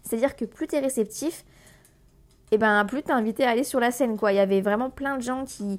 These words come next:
ont fait les numéros avec Mesmer, du coup, qui ont été hypnotisés. Et waouh, c'était tellement un bon moment. Et après, moi, j'ai eu la chance, à la fin du spectacle, de monter sur scène et d'avoir le droit d'être hypnotisée si j'étais réceptive.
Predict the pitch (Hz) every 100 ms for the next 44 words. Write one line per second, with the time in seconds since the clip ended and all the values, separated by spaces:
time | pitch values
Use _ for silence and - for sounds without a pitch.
0 | - - - 202 196 269 240 233 226 220
1 | 247 233 196 196 196 190 262 269 220 214
2 | 254 247 - 190 190 277 247 220 214 208
3 | 208 262 - - - - - 220 220 254
4 | 262 - 226 262 240 262 240 214 185 240
5 | 285 262 269 247 247 - - - - -
6 | 190 - 269 247 226 202 196 262 277 220
7 | 185 185 247 226 - 208 233 247 - -
8 | 190 196 202 247 247 214 - 240 226 -
9 | 196 190 190 - 190 185 214 202 196 185
10 | 190 220 - 196 202 - 208 196 190 190
11 | 196 208 196 185 202 190 190 175 - 254